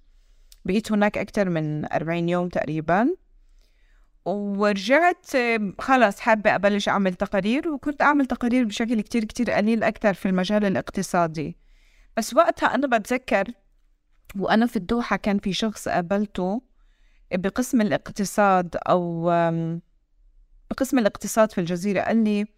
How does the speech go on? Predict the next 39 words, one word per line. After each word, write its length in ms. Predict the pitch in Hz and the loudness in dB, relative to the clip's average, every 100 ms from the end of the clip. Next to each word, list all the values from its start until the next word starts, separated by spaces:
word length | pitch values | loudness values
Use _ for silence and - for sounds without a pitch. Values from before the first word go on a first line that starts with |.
| _ _ - | _ _ -8
قلت 160 | 220 294 | -4 0
له: 120 | 285 | 0
"بس 180 | 233 - | 0 0
أنا"، 340 | 226 247 233 | 2 4 2
قالوا 240 | - 220 240 | 0 0 2
لي: 100 | 233 | 2
"بدايتك 480 | 202 262 277 254 | 2 0 0 -2
رح 120 | 214 214 | -4 -6
تكون 240 | - 240 | -2 -2
في 80 | 226 | 0
الاقتصاد." 580 | 190 - - - 262 208 | -2 -4 -6 -2 0 0
قلت 160 | 214 | 0
لهم: 160 | 285 240 | -2 2
"أنا 160 | 240 | 2
ما 120 | 240 262 | 4 2
بفهم 480 | 285 - 196 165 | 0 0 0 0
كتير 380 | 156 - 180 165 | -4 -6 -4 -4
بالاقتصاد 720 | 156 156 - - 165 180 170 170 | -4 -6 -6 -10 -4 0 0 0
وما 180 | 185 | 0
بحب 320 | 247 240 185 165 | 0 0 -2 -2
الأرقام، 640 | 160 - - 175 160 156 - - _ - | 0 -2 -2 -2 -2 -4 -8 -20 _ -6
وأنا 200 | - 220 | 0 2
حدا 240 | 208 214 196 | 2 -2 -2
جدا 380 | 185 196 185 170 | -2 0 0 0
بكره 320 | - 156 165 | -6 -4 -4
الأرقام 520 | - - - 170 156 | -2 -4 -4 -4 -2
بالمناسبة، 580 | 147 147 160 160 151 147 | -4 -2 -4 -4 -8 -10
التعاطي 480 | - - 175 190 151 | -8 -2 0 0 -2
مع 140 | 131 | -2
الأرقام 520 | 147 - - 185 175 | -2 -2 -2 -2 -2
مزعج 300 | 170 151 143 143 | -2 -4 -8 -6
لإلي، 320 | - 160 143 | -6 -4 -4
سواء 320 | - 165 156 | -4 -2 -2
كان 260 | 135 160 151 _ _ - | 0 -2 -4 _ _ -6
إنك 200 | 190 190 | -4 -2
تعد 320 | - 165 190 | 0 0 2
أشخاص 480 | 127 165 - 208 220 | 0 -2 2 2 2
أو 140 | - 165 | -2 -4
تعد 340 | - 165 | -2 -2